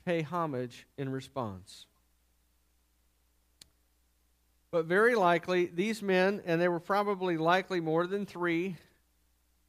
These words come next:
uh, there's no mention of how many there were. Hate to break any mythic bubbles you may have. But there's no mention of how, how many there were or what their names were,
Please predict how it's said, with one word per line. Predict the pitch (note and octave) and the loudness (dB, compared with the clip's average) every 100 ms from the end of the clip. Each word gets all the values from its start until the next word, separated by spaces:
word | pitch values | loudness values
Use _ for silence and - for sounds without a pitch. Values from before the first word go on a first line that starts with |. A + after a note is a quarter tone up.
| _ _ - | _ _ -10
uh, | C3+ C3+ | -6 -4
there's | D#3 C#3+ | -4 -2
no | E3 F#3+ | -2 0
mention | F3+ F3+ F#3+ | 0 -2 -4
of | F3+ | -6
how | D#3+ D#3+ | -4 -6
many | E3 E3+ E3 | -4 -2 -2
there | E3 D#3+ | -2 -2
were. | D3 G#2 - _ _ _ _ _ _ _ _ _ _ _ _ | -2 -4 -6 _ _ _ _ _ _ _ _ _ _ _ _
Hate | C3 C#3 | -12 -10
to | C3 | -6
break | C3 D3 | -4 -4
any | D3 C#3+ C#3 - - | -4 -6 -8 -14 -12
mythic | C3+ C#3 D3 B2+ | -8 -6 -8 -4
bubbles | C3+ A#2+ A2 | -4 -4 -8
you | A#2+ | -8
may | A#2+ A#2+ | -8 -6
have. | A2+ F#2+ _ _ _ _ - | -8 -10 _ _ _ _ 0
But | C#3 C#3 - - - - | 2 2 -4 -20 -20 -4
there's | D#3 D3+ | -2 2
no | F3+ | 2
mention | G#3 G#3 F#3+ G3+ | 6 4 4 0
of | F3+ | 4
how, | G3 G#3 G#3+ | 6 6 4
how | E3 F#3+ | 2 4
many | G#3 G#3+ | 6 6
there | G#3+ G#3+ | 6 6
were | G3 G3+ | 6 4
or | F3 E3 | 4 4
what | F#3 F3+ | 4 2
their | G3 | 0
names | F#3+ F#3 F3 | 2 0 0
were, | E3+ E3+ F3 | 0 0 0